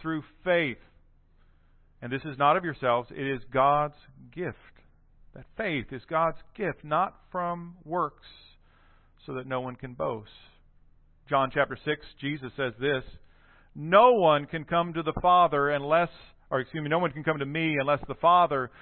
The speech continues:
who sent me draws him, and I will raise him up on that last day." So we don't, we don't come to the Father through anything that, because of who I am and look at what I've got inside of me.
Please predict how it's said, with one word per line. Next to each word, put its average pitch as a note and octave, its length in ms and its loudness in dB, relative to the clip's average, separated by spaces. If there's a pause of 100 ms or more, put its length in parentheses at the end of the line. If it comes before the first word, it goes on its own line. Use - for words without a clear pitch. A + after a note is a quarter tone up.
(140)
who D#3 140 -8 (120)
sent G3+ 240 0
me C3+ 260 -6
draws C#3+ 420 2
him, A2 400 -12 (400)
and A#2 100 -8
I B2+ 180 2
will C3+ 120 -2
raise B2 240 0
him A#2+ 160 -8
up A2+ 180 -2
on A#2 100 -10
that A#2 120 -4
last A#2+ 300 -6
day." A#2+ 260 -8
So C#3+ 80 -8 (220)
we F#3 100 0
don't, A3 140 2
we A3 80 2
don't B3 240 6
come C4+ 240 4
to C4 100 0
the G#3 80 0
Father G3 680 6 (420)
through A#3 260 6
anything B3+ 340 4
that, G#3 180 4 (640)
because A3+ 280 6
of G3+ 100 2
who B3 240 4
I A#3 340 8
am F#3+ 100 4
and F#3 80 2
look A3+ 140 0
at A3+ 60 0
what G#3 120 8
I've A3 260 8
got G#3+ 200 8
inside A3 420 4
of F3 140 -2
me. F#3 420 -4